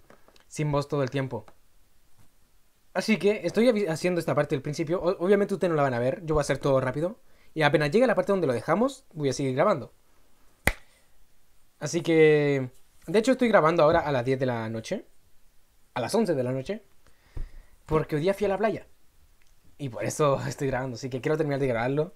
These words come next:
renderizarlo y su-, dejarlo subirlo a las cinco de la mañana, como siempre. Así que,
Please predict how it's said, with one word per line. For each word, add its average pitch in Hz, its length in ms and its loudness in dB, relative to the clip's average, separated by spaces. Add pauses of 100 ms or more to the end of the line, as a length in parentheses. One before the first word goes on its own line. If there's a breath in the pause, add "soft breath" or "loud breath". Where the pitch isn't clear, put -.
(140)
renderizarlo 143 680 0
y - 80 -12
su-, 139 120 -6
dejarlo 156 320 4
subirlo 156 300 -2
a 139 80 -4
las 135 120 -2
cinco 170 140 -2
de 156 60 2
la 139 40 2
mañana, 139 240 -2
como 120 100 -4
siempre. 131 300 -8 (1040 soft breath)
Así 135 260 -4
que, 147 360 2